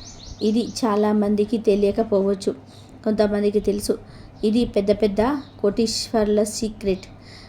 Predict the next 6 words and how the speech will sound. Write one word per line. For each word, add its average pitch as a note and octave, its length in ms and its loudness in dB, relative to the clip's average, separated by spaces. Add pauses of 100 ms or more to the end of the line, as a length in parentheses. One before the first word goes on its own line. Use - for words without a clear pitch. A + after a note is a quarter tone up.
(160)
మార్వాడీల G#3+ 640 4
పరిహారం G3+ 640 0
అని G#3+ 200 0
ఒక - 240 -4
రకంగా G3 360 0
చెప్పుకోవచ్చు. G3 720 -2